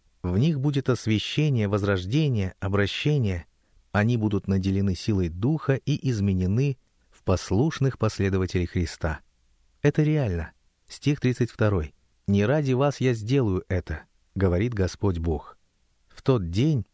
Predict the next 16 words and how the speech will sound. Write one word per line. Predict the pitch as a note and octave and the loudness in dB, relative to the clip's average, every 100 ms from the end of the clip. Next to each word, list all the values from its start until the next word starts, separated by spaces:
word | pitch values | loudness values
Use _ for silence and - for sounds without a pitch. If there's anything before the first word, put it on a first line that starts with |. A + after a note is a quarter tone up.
| _ | _
стих | - A2 F#2+ | -4 0 2
тридцать | G2+ F#2 F#2+ | 0 0 0
третий, | - F2 E2 D2 - _ _ - | 0 -2 -2 -10 -12 _ _ 0
«когда | G2 E2 A2+ D3+ - | 0 2 2 2 0
очищу | B2 - C3+ B2 A2+ | -2 -2 -2 0 0
вас | A2+ G#2+ - | 0 -2 -2
от | G2 | -4
всех | - - D#3 C3+ | -4 -2 0 2
беззаконий | A2 F#2 F2+ - G2 F#2 | 0 0 -2 0 0 2
ваших». | F2+ E2 - - - _ _ _ _ | 0 -2 -4 -10 -14 _ _ _ _
Это | C#3+ - | 0 2
их | C#3+ C3 B2 | 0 0 -6
спасение. | - A#2 G#2+ - A2+ F2+ E2 - _ - | -2 -2 0 0 0 0 -4 -8 _ -2
Оно | A2 D3+ - | 0 0 0
обещано | C#3 C#3 B2+ B2+ B2 | 0 0 -2 -2 -2
Израилю, | A2 G#2 F2+ G2 C3 A#2 F2+ E2 | -2 -2 0 0 2 0 -2 -4